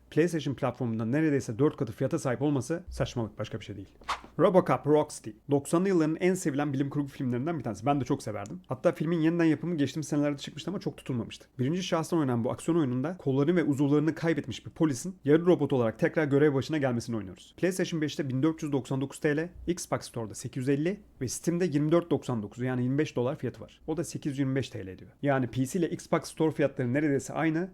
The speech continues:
ama ne yazık ki burada da PlayStation platformu neredeyse iki katı yüksek. Tartışmasız son yılların sıra tabanlı en iyi strateji rol yapma oyunlarından biri.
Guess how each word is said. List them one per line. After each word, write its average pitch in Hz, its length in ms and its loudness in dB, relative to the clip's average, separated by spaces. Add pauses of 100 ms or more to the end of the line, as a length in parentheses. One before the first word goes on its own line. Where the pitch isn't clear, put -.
(100)
ama 135 160 0
ne 147 80 6
yazık 127 260 4
ki 117 100 -6
burada 135 240 4
da 123 120 -2
PlayStation 139 460 0
platformu 123 680 -2
neredeyse 135 420 -4
iki - 160 -18
katı 127 180 -6
yüksek. - 380 -14 (340)
Tartışmasız 139 580 -4
son 175 200 0
yılların 127 280 0
sıra - 240 -4
tabanlı 117 340 -2
en 151 140 -4
iyi 143 100 2
strateji 127 440 -8
rol 127 180 2
yapma 127 200 -2
oyunlarından 120 420 -2
biri. 92 140 -6